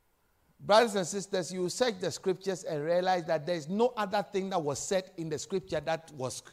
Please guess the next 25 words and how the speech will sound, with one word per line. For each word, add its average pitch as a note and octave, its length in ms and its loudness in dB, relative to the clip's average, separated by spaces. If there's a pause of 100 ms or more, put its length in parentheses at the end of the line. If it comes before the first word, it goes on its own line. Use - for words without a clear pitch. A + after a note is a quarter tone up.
(440)
was, C#3 400 -2
uh, C3+ 420 4
linked G3 360 0
to C3+ 180 -8 (480)
being F#3+ 220 0
principal D3+ 580 -4 (340)
apart E3 340 0
from B2+ 180 -6
wisdom. A2+ 340 -10 (1300)
Hallelujah. C3+ 580 0 (640)
There G3 100 6
was A3 160 8
nothing. A#3 580 6 (600)
God C4+ 260 10
never B3+ 320 4
said, A#3 380 2 (1160)
his F#3 440 0
spirit B3+ 560 2
is E3+ 140 -10
the D#3 120 -4
principal E3 560 -2
thing. G2+ 220 -12 (920)
He F#3+ 140 -2
never A#3+ 360 2
said G#3 320 4